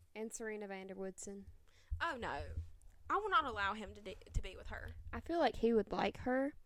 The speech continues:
Speaker 2: Yes.
Speaker 1: when he's seen her.
Speaker 2: Yeah.
Speaker 1: But then he wouldn't once he got to know her.
Speaker 2: Yeah. I wouldn't allow him to do that. She is not good enough for him.
Speaker 1: No.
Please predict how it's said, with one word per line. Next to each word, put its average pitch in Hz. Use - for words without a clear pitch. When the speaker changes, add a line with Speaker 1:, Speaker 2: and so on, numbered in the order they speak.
Speaker 2:
Yes. 247
Speaker 1:
when 233
he's 208
seen 214
her. 240
Speaker 2:
Yeah. 269
Speaker 1:
But 202
then 220
he 233
wouldn't 180
once 190
he 185
got 175
to 190
know 190
her. 202
Speaker 2:
Yeah. 214
I 277
wouldn't 339
allow 269
him 226
to -
do 220
that. 226
She -
is 302
not 285
good 233
enough 226
for 220
him. 220
Speaker 1:
No. 214